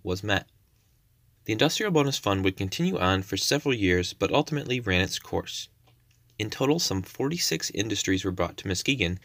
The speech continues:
with thirty of them being successful in meeting their objectives and sixteen failing. However, of the sixteen failures, nine of those had their buildings reused or were purchased by another company that succeeded them.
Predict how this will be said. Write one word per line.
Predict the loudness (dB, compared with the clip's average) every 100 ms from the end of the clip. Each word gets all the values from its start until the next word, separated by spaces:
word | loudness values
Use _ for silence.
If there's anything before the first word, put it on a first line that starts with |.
| -18 _
with | -8
thirty | 0 2 4
of | 4
them | 2 4
being | 2 2
successful | -2 0 0 0 2 0 0
in | -2
meeting | 0 0 2
their | 0
objectives | 0 -2 -2 -2 -2 -4 _
and | -4 -2
sixteen | -2 -4 -6 -4 -6
failing. | 0 0 0 -6 -16 _ _ _ _ _ _ _ _ _
However, | 0 2 4
of | 4 2
the | 2
sixteen | 0 0 0 -2
failures, | 0 2 4 4 4 0 -12 _
nine | 0 2
of | 6
those | 6 6
had | 2 4
their | 4
buildings | 4 4 2 -2
reused | -4 0 0 0 -2 -6 _ -2
or | 2
were | 2
purchased | 0 -2 -2 2
by | 0
another | 2 0 -2
company | -4 -6 -2 -4
that | -2 -2 -4
succeeded | -10 -4 -2 -2 -4
them. | -6 -10